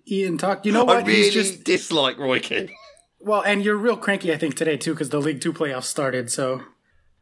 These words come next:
Speaker 2: I don't want to do, look, it w-, well, one,
Speaker 1: He got
Speaker 2: it
Speaker 1: real
Speaker 2: w-,
Speaker 1: quiet
Speaker 2: it,
Speaker 1: all of a sudden.
Speaker 2: it, <laughs> it would have been League One, not League Two. That's where,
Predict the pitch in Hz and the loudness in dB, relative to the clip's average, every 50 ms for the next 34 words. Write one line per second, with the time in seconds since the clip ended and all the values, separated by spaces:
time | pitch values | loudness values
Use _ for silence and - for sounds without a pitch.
0 | _ _ _ _ _ _ _ - 190 208 220 208 208 202 190 180 - 139 170 180 | _ _ _ _ _ _ _ -4 -2 0 0 0 0 -2 -2 -6 -8 -4 0 0
1 | 143 107 - - 123 143 156 160 170 - - - 147 131 101 104 104 110 131 120 | 0 0 0 -2 -2 -2 -2 -4 -6 -12 -6 -2 0 0 0 0 -2 0 0 2
2 | 98 107 117 131 - 226 - - - - - 208 - - - 196 196 196 196 196 | 2 2 0 0 0 2 2 2 2 2 2 2 4 4 4 4 4 4 2 2
3 | 190 196 185 196 185 185 185 185 170 - 180 165 - - - - - - - - | 0 0 -2 -2 0 4 4 4 4 4 2 2 0 2 2 2 2 2 2 2
4 | 214 170 - - 190 190 170 165 175 170 147 139 143 147 147 131 127 107 101 101 | 2 2 2 4 4 4 4 2 2 0 0 2 2 0 0 0 0 0 0 0
5 | 113 120 123 - 113 123 120 - - 214 - - 123 127 120 120 - - 156 156 | 0 -2 -2 0 0 -2 -2 -2 -4 -4 -4 -2 -2 0 0 0 0 0 -2 -4
6 | - | -4